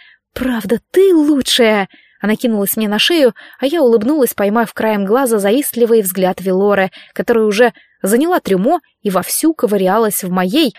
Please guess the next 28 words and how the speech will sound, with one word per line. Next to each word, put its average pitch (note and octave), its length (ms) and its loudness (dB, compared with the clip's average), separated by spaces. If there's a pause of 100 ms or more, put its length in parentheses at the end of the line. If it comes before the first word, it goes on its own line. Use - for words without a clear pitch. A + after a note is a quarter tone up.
(120)
а C4 80 0
вернее C4+ 400 0
в F#3+ 60 -6
Марго, A3 400 2
косметике. - 760 -6 (120)
Но G#3 220 -2
я G#3+ 160 0
решила G#3+ 320 2
быть G3+ 160 0
хорошей G#3+ 380 0
хозяйкой F#3+ 440 0
до F3 100 -2
конца F#3+ 360 0 (240)
и G#3+ 100 -6
ничего G#3 500 -2
не F4 120 -4
сказала, A#3+ 560 0 (280)
хотя D4 540 -4
от - 220 -8
того, G3+ 500 0 (120)
как F#3+ 220 -2
девушка F#3+ 380 0
полезла G3 360 0
пальцем F#3+ 360 0
в - 100 -10
пудру, B3 380 2 (220)
слегка - 360 -4
передёрнула. F3 760 -2